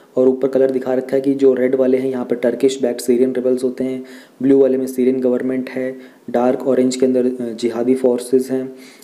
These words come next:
और ये जो light orange है यहाँ पे Syrian rebels हैं और green के अंदर Kurdish forces हैं। S E R B Women Excellence Award। Doctor Niti Kumar, जो कि senior scientist हैं,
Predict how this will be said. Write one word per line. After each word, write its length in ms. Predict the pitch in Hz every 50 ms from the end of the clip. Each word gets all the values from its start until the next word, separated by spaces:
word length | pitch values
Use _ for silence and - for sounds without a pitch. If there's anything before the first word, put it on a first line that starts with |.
| _ _ -
और 360 | 123 120 120 117 120 120 - - -
ये 60 | 131
जो 140 | 123 127 127
light 280 | 117 123 123 131 131 135
orange 280 | 127 123 127 127 123
है 60 | 127
यहाँ 120 | 123 123 123
पे 80 | 131
Syrian 320 | 123 - 120 120 127 127 127
rebels 340 | 127 123 127 123 120 - 131
हैं 80 | 127
और 100 | 131 123
green 360 | 120 120 - 120 120 127 135
के 140 | 135 131 131
अंदर 260 | 120 120 123 151 156 - - - - - - -
Kurdish 340 | - 131 127 131 131 131 -
forces 460 | - 110 107 - - 127 117 - - -
हैं। 300 | 113 104 - - - - - _ _ _ _ _ _ _ _ - - - - - - - - -
S 280 | - 156 156 - - - -
E 180 | 160 160 160 -
R 180 | 143 135 135 139
B 160 | 139 143 139
Women 220 | 131 131 131 135
Excellence 480 | 127 131 127 - - - 127 131 131 -
Award। 280 | - 120 113 107 107 107 - - - - - _ - - - - _ _ - -
Doctor 300 | 135 131 - - 147 147
Niti 240 | 143 143 143 143
Kumar, 440 | 147 151 147 139 143 147 143 - - -
जो 80 | 131
कि 140 | 127 - 139
senior 340 | 131 - 127 127 131 135 135
scientist 560 | 131 139 127 127 127 123 139 131 - - -
हैं, 220 | 139 143 147 143